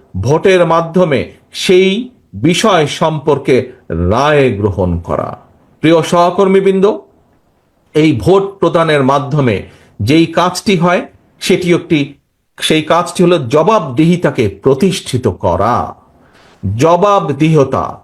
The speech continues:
আমরা এই যে বিগত পনেরো বছর কি দেখেছি? পনেরো বছর জনগণের ভোট দেওয়ার কোনো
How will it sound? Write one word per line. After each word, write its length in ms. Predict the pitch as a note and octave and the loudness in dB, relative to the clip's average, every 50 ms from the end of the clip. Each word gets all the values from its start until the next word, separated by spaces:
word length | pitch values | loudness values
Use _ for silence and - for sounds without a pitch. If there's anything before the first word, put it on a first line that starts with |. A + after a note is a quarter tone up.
| _ _ _ _ _ - | _ _ _ _ _ -4
আমরা 320 | - C#3+ F3+ F3+ F#3+ G3 F#3 | -2 -2 0 2 4 4 4
এই 140 | F#3 F#3 F3+ F3+ | 4 4 4 2
যে 60 | F#3 | 2
বিগত 300 | D#3+ D#3+ F3+ E3 F#3 E3+ F#3 F3 - | 2 2 2 2 2 2 0 -2 0
পনেরো 280 | - F3 F3 F#3+ F#3 F#3 | 0 2 2 4 4 4
বছর 280 | F3+ F3+ F3 G#3 F#3+ F#3 | 2 0 2 2 0 0
কি 180 | F#3+ - G#3 G#3 | 0 0 0 2
দেখেছি? 380 | F#3+ G3 F#3+ G3 G#3 F#3 - A#3+ C#4+ C#4 - _ _ _ _ _ - | 2 2 2 2 0 -2 -2 -4 -6 -8 -14 _ _ _ _ _ 0
পনেরো 260 | D#3 E3 F3+ F3+ F3+ | 2 2 4 4 4
বছর 260 | E3 E3+ E3+ - F3+ D#3 C#3 | 2 2 2 2 0 0 0
জনগণের 540 | B2 D3+ D#3 D#3+ F3 E3 F3 F3 F3 E3 C#3+ - - _ _ _ _ - _ _ | 0 0 0 2 2 0 2 2 2 0 0 -6 -12 _ _ _ _ -20 _ _
ভোট 320 | _ - C3 D3+ F3 F3+ F3 F3+ - - _ _ _ A2+ G#2+ A2+ | _ -2 2 2 4 2 2 -2 -8 -16 _ _ _ -8 -4 -2
দেওয়ার 380 | C#3 D3+ D#3+ E3 D3 B2 G2+ - - - - _ _ _ _ | 0 0 2 0 0 -2 -4 -6 -10 -18 -20 _ _ _ _
কোনো 200 | - D#3 D#3 D#3+ | -2 0 2 2